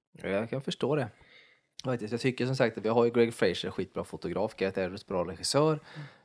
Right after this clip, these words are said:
Speaker 1: Musiken är gjord av Hans Zimmer, vilket är också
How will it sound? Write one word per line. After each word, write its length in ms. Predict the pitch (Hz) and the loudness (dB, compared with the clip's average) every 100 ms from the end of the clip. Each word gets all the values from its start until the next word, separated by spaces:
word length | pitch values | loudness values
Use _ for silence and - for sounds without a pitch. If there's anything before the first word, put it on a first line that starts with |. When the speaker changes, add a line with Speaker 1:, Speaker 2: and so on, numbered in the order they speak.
| - | -8
Speaker 1:
Musiken 420 | 107 104 107 110 | -4 -4 -2 0
är 40 | |
gjord 140 | 101 95 | 0 0
av 80 | 92 | 0
Hans 240 | 90 90 | -2 -2
Zimmer, 460 | - 82 90 120 - _ _ | -2 -2 0 -2 -4 _ _
vilket 360 | 113 107 104 - | -10 -8 -8 -4
är 440 | 98 95 95 92 | -2 -2 -2 -4
också 260 | 98 - | -6 -6